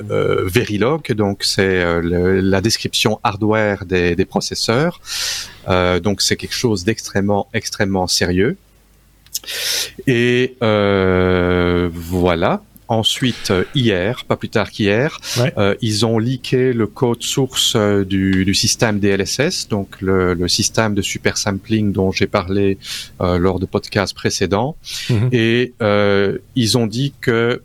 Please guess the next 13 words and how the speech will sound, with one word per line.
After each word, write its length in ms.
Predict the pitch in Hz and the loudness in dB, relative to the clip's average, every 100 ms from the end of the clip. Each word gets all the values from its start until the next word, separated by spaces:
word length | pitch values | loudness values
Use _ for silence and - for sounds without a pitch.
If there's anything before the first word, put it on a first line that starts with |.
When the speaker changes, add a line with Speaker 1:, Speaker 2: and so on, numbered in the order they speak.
| - - | -14 -12
Speaker 1:
finalement, 640 | - 143 127 120 131 143 | -6 0 2 2 0 0
après 340 | 113 - - | -2 -2 0
avoir, 580 | 117 104 110 117 120 104 | 0 0 0 2 0 0
euh, 80 | 101 | 0
examiné 600 | 107 110 107 113 113 117 | 0 0 0 2 2 2
un 80 | 110 | 0
peu 160 | 107 120 | 0 -4
ce 80 | - | -2
qu'ils 180 | 110 | 0
avaient 140 | 104 107 | 2 2
en 60 | |
leur 120 | 98 - | 0 -2
possession, 600 | 98 - 98 - 110 | -4 -2 -2 0 0